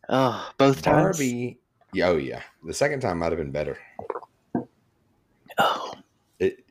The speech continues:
Speaker 2: it demands to be seen in the
Speaker 1: Oh, I
Speaker 2: theaters.
Speaker 1: need, really?
Speaker 2: Demands.
Speaker 1: <laughs> I demand.
Speaker 2: Christopher
Speaker 1: With a,
Speaker 2: Nolan at his best.
Speaker 1: with a big bucket of popcorn?
Speaker 2: With a big bucket of, okay, okay.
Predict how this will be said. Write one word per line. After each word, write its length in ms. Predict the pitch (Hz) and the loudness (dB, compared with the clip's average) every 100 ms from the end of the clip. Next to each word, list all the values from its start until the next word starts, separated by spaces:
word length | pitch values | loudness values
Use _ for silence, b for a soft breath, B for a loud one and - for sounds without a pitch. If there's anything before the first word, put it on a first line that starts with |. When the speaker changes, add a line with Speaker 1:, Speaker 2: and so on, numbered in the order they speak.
| - | -6
Speaker 2:
it 220 | 98 95 | -4 -2
demands 680 | 95 87 85 87 90 87 - | -2 -2 0 2 2 0 -6
to 60 | 78 | -8
be 180 | 76 | -8
seen 380 | 69 - 73 73 | -8 -8 -6 -4
in 120 | 69 | -2
the 60 | 120 | 2
Speaker 1:
Oh, 120 | 123 | 4
I 320 | 107 78 113 | 4 4 4
Speaker 2:
theaters. 120 | 113 107 | 2 -2
Speaker 1:
need, 140 | 113 _ B | -6 _ B
really? 480 | 117 120 123 107 101 - 98 | -2 4 4 4 2 -2 -8
Speaker 2:
Demands. 920 | 92 85 80 76 73 69 65 71 - - - | 0 0 0 -6 -8 -10 -10 -14 -16 -20 -18
Speaker 1:
<laughs> 140 | - - | -14 -4
I 200 | 117 139 | 2 2
demand. 760 | - 120 113 107 104 110 - - - B | 2 -2 -4 -6 -8 -14 -16 -20 -20 B
Speaker 2:
Christopher 440 | - 117 127 120 107 | 0 4 4 4 2
Speaker 1:
With 40 | |
a, 40 | |
Speaker 2:
Nolan 300 | 95 92 92 | 2 2 2
at 180 | 87 85 | 0 -2
his 220 | 76 76 | -4 -8
best. 580 | 73 69 64 - - - - | -8 -8 -8 -12 -18 -20 -6
Speaker 1:
with 120 | 127 | -2
a 40 | 104 | -2
big 320 | 127 127 - | 2 0 2
bucket 220 | 120 120 | -2 -2
of 60 | 120 | 0
popcorn? 600 | 120 - 123 123 123 120 _ _ | 0 0 -4 -6 -6 -12 _ _
Speaker 2:
With 140 | 87 90 | -2 0
a 60 | |
big 320 | 76 78 78 76 | 0 -2 -2 -6
bucket 220 | 71 73 | -6 -8
of, 60 | - B B | -8 B B
okay, 200 | 90 80 | -4 -4
okay. 260 | 82 71 | -6 -8